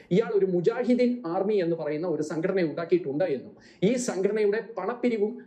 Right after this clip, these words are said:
അതേപോലെ ഈ സംഘടനയിലേക്ക് ആൾക്കാരെ സോഷ്യൽ മീഡിയ വഴി റിക്രൂട്ട് ചെയ്യുകയൊക്കെയാണ് ഇയാൾ ചെയ്തുകൊണ്ടിരുന്നത് എന്നാണ്. പക്ഷേ അന്ന് ആ ഒരു ദിവസത്തെ വാർത്തയ്ക്ക് ശേഷം മുഹമ്മദ് റാസ എല്ലാവരുടെയും കണ്ണിൽ നിന്ന്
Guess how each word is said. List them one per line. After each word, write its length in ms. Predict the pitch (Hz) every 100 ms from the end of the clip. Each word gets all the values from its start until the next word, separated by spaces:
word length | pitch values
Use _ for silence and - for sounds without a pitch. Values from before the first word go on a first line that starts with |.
| -
അതേപോലെ 340 | 175 202 202
ഈ 120 | 185
സംഘടനയിലേക്ക് 600 | 202 190 190 202 196 190 190
ആൾക്കാരെ 360 | 180 202 202
സോഷ്യൽ 320 | 190 180 226
മീഡിയ 220 | 226 214 208
വഴി 300 | 190 170 233 - -
റിക്രൂട്ട് 300 | 190 185 262
ചെയ്യുകയൊക്കെയാണ് 580 | 226 196 190 170 170 160
ഇയാൾ 180 | 202 165
ചെയ്തുകൊണ്ടിരുന്നത് 880 | - 160 180 170 139 147 143 - 131
എന്നാണ്. 340 | 117 - - - -
പക്ഷേ 240 | 247 262 254 - -
അന്ന് 460 | 226 277 277 -
ആ 100 | 190
ഒരു 200 | 247 233
ദിവസത്തെ 380 | 196 190 214 214
വാർത്തയ്ക്ക് 360 | 175 170 208 196
ശേഷം 360 | 156 139 - - -
മുഹമ്മദ് 320 | 165 190 220
റാസ 180 | 185 165
എല്ലാവരുടെയും 680 | 165 156 190 226 196 175 160
കണ്ണിൽ 300 | 151 156 147
നിന്ന് 160 | 147